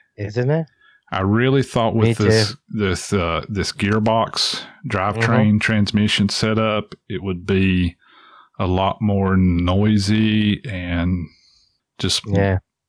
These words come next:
Speaker 2: I
Speaker 1: More
Speaker 2: don't know.
Speaker 1: mechanically
Speaker 2: Yeah,
Speaker 1: sounding, right?
Speaker 2: more gear noise and stuff.
Speaker 1: Right, right.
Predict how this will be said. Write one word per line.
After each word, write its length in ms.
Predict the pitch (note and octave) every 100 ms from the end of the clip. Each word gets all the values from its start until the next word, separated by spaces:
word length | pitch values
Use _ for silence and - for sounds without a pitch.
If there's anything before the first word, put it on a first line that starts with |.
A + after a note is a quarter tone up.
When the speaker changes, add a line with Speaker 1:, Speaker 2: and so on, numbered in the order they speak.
| _
Speaker 2:
I 200 | - A#2+
Speaker 1:
More 100 | A#2
Speaker 2:
don't 40 | A#2
know. 60 | G#2+
Speaker 1:
mechanically 600 | F2 A2+ A#2+ G#2 G#2+ D3+ D3+
Speaker 2:
Yeah, 80 |
Speaker 1:
sounding, 440 | D3 C#3+ C#3 C3+ C3
right? 120 | C3+
Speaker 2:
more 320 | C3 B2+ A2 G#2 - _ _ C3+
gear 280 | G#2+ G2 G#2+
noise 400 | A2+ A#2 A#2 A2+
and 140 | A2+ A2
stuff. 600 | - A#2+ A#2 G#2+ - - -
Speaker 1:
Right, 320 | C3 G2 F2+
right. 280 | F#2+ G2 F2